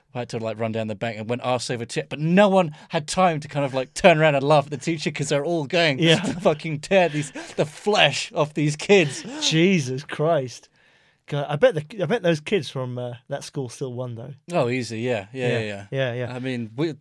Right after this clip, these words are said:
Speaker 1: like, th-, all the kids from our school were made out of fucking cookie dough.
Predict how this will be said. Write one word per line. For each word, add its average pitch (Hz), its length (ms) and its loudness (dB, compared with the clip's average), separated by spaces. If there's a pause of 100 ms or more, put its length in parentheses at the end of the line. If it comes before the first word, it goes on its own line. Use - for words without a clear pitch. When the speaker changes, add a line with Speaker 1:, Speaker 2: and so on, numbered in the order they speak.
Speaker 1:
like, 131 280 -4
th-, 135 120 -18 (720)
all 170 160 0
the 135 100 -6
kids 143 240 -4
from 123 140 -6
our 120 100 -4
school 104 200 -10
were 107 100 -6
made 117 200 -2
out 110 100 -4
of 98 80 -14
fucking 110 300 -14
cookie 123 300 -10
dough. 95 200 -18